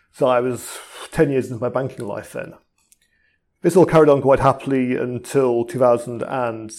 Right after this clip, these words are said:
eleven when I left banking, uh, sort of post Lehman crash and post disintegration of what I used to do.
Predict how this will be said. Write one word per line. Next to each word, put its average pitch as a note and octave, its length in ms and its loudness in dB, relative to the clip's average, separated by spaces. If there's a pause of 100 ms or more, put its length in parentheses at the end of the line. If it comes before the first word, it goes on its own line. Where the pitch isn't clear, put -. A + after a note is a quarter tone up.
eleven A#2+ 720 -4
when A#2 120 -6
I A2 40 -4
left A#2 260 -6
banking, A2 460 -10 (500)
uh, G#2+ 100 -14
sort - 220 -14
of - 60 -20
post B2 340 -8
Lehman A#2 420 -8
crash A2 400 -8
and A2 160 -14
post A2+ 240 -12
disintegration A#2 640 -6
of G#2 120 -8
what - 180 -10
I - 20 -8
used B2+ 180 -6
to B2+ 60 -8
do. A2 380 -2